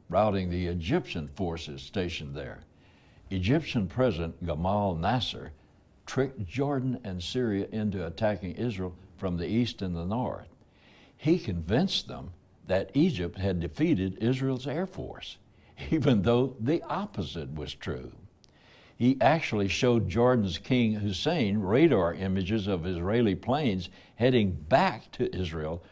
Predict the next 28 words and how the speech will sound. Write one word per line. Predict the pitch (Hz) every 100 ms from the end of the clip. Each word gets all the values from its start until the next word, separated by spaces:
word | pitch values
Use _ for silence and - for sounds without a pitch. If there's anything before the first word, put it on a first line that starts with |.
| _
from | - 98 92
a | 87
raid | 85 104 107 101 98
in | 101 95 -
Egypt. | 87 71 - - - _ _ _ _ _ -
Nasser | 95 127 - 107
told | - 120 107 101
him | 87 151 78 80 85 - - - -
that | 90 90 -
they | 113
were | 113 90
Egyptian | 85 87 82 165 - - 78
planes | - 76 69 76 95 - _ 107
on | 101
an | 87
attack | 87 87 127 147 -
mission | 92 90 110 107
against | 120 104 135 135 -
Israel. | 180 214 92 - - - - _ _ _ _ _ _ - _
Even | 135 180 151 135
after | 135 - 92
Jordan | 85 117 113 92
attacked | 85 110 95 85
Israel | 101 98 92 87
in | 95 82
Jerusalem, | 69 82 123 190 - - 80 - _ _ _ - - -
the | 104 104
Israelis | 95 85 104 131 143 143